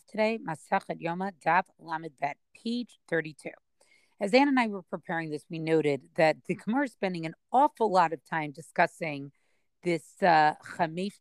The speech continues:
Tevilot, right? The five, uh, uh, you know, immersions that the Kohen Gadol did into the mikveh,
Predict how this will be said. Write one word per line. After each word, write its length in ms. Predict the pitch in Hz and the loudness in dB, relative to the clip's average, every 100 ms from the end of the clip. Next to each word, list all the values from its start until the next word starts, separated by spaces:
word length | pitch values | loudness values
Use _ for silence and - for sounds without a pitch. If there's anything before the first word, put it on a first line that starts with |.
| - | -18
Tevilot, 460 | 151 160 143 160 190 | -8 -2 2 2 2
right? 180 | 160 160 | -2 -2
The 100 | - | -8
five, 420 | - 175 165 160 147 | 2 4 4 2 -2
uh, 400 | 151 151 143 139 143 _ _ _ _ | -2 0 2 -2 -4 _ _ _ _
uh, 240 | 170 151 139 | 0 2 2
you 100 | 175 | -2
know, 160 | 151 - | -6 -6
immersions 540 | 156 165 170 175 156 | -4 -4 -4 -6 -10
that 100 | 165 | -10
the 80 | - | -8
Kohen 240 | - 160 | -4 -2
Gadol 280 | 151 151 156 | -2 -2 -2
did 280 | 156 160 143 - | 2 2 0 -6
into 500 | 170 165 - 160 139 | -6 -6 -6 -4 -4
the 80 | |
mikveh, 540 | 135 135 - - 277 | -4 -4 0 6 6